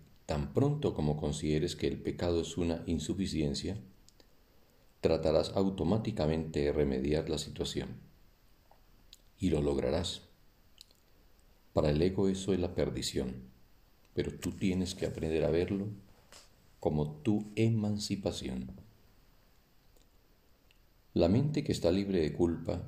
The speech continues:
no puede sufrir. Al estar sana, sana a su vez al cuerpo, porque ella misma ha sanado. Las enfermedades son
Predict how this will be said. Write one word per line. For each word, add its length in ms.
no 200
puede 200
sufrir. 540
Al 140
estar 260
sana, 440
sana 420
a 60
su 160
vez 200
al 100
cuerpo, 480
porque 240
ella 180
misma 460
ha 40
sanado. 500
Las 280
enfermedades 600
son 260